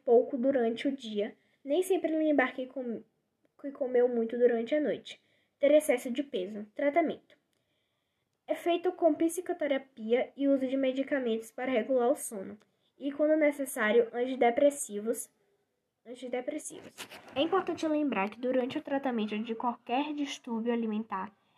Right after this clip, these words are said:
é essencial ter o apoio da família para que o paciente entenda sua condição e colabore para superar o problema. Se possível, todos em casa devem se esforçar para ter hábitos de vida saudáveis,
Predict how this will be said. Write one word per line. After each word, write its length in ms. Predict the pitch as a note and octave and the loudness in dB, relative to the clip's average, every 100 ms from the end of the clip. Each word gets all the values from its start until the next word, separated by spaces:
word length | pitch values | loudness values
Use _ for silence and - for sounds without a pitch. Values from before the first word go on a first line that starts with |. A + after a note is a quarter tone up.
| _ | _
é 180 | B3+ D#4+ | 2 2
essencial 540 | D#4 E4 D4+ D4+ B3+ | 0 -6 -4 0 0
ter 180 | B3+ C#4 | 0 2
o 60 | C#4+ | 4
apoio 440 | C#4+ C#4+ A#3 A3 | 4 2 -2 0
da 140 | A#3 B3 | 0 0
família 500 | D4+ C#4+ A#3 G#3+ A#3 | -2 -2 0 0 -2
para 300 | - A#3+ A#3 | -4 -4 -4
que 120 | C4 | -6
o 40 | |
paciente 580 | B3 C4+ - C4 A3+ - | -10 -12 -12 -10 -10 -10
entenda 380 | C#4 B3 G#3+ A3+ | -10 -8 -6 -8
sua 340 | - - B3+ | -10 -10 -10
condição 600 | C4 C#4+ D4 - A3 F#3+ A#3+ _ _ _ _ | -8 -8 -8 -8 -10 -12 -12 _ _ _ _
e 100 | C#4 | -14
colabore 600 | - E4 F4+ D4+ B3 B3+ | -4 2 4 4 2 0
para 500 | C4 - G#3 G3+ C#4+ - _ _ _ _ | -2 -2 2 2 0 -4 _ _ _ _
superar 680 | - C4+ D4+ D4+ A#3+ G3+ C4 _ _ _ | -20 -12 -4 0 2 2 -4 _ _ _
o 80 | C4 | -18
problema. 560 | A#3+ D#4 D4 F3+ F3+ G#3+ _ _ _ | -6 -4 -2 -4 -6 -12 _ _ _
Se 180 | - F#4 | -12 -8
possível, 520 | G4 F#4+ - C#4 D4 | -4 -4 -4 -4 -2
todos 360 | D4+ D#4 F4 E4+ | 2 2 2 -2
em 120 | D4+ | -4
casa 280 | C#4 B3 C4 | -4 -4 0
devem 300 | B3 A#3+ B3+ | 2 2 -2
se 160 | - | -8
esforçar 800 | B3+ - C4 C4 - G#3+ G3 A#3 _ _ _ _ _ _ _ _ | -12 -10 -12 -12 -12 -4 -4 -4 _ _ _ _ _ _ _ _
para 280 | B3+ A#3 C4 | -6 -4 -4
ter 260 | C#4 B3 | -4 0
hábitos 500 | G#3+ G#3 A3 C#4 C4 | 2 2 -2 -6 -8
de 140 | C4 B3+ | -8 -6
vida 240 | A#3 A#3+ | -6 -8
saudáveis, 720 | A#3+ D4 D#4 F#3+ G#3+ F#3 - | -8 -8 -6 -6 -6 -14 -18